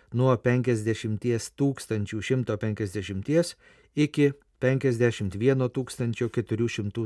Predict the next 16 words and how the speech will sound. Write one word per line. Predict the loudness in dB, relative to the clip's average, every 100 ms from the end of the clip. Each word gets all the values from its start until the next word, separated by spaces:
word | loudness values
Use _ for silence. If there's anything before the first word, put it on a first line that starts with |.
| -2
trisdešimt | -2 -2 -6 -6 -6
trijų. | -2 -2 -2 -6 -10 _ _ _ _ _ _ _
Dauguma | 4 4 6 2
diakonų | 4 4 4 0 0
tarnauja | -2 0 2 2 0
Šiaurės | 0 2 2 2 2
Amerikoje, | 2 0 -2 -6 -6 -8 -12 _ _ _
trisdešimt | -2 0 -2 -2 2
devyni | 4 4 2
procentai, | 0 -2 -4 -8 -8 -10 -10 -16 -6
antroje | -2 0 2 2
vietoje | 2 0 0 0 0
Europa, | 0 2 0 -2 -6 _ _ -2
trisdešimt | 0 0 -2 -2 -4
vienas | -2 -4 -6 -8
procentas. | -8 -8 -10 -12 -14 -18 -18